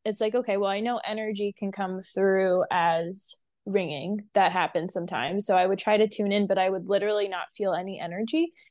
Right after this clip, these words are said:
That's what started making me panic that, like, "Oh no, I'm wa-," even talking about this, I feel this weird sensation in my ear.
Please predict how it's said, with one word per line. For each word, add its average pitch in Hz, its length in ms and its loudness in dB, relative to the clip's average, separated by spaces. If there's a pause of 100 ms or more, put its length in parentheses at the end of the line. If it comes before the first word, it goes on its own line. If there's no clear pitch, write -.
That's 220 200 2
what 226 140 4
started 208 340 4
making 196 320 -2
me 175 220 -6
panic 185 460 -2
that, 175 180 2
like, 170 220 -2
"Oh 196 140 0
no, 214 480 2 (380)
I'm 196 160 -2
wa-," 196 100 -2 (140)
even 208 340 0
talking 185 320 -2
about 170 240 0
this, 175 220 -4
I 185 80 -2
feel 180 200 -2
this 185 220 -6
weird 180 300 -4
sensation 185 520 -8
in 170 100 -6
my 160 100 -6
ear. 185 260 -6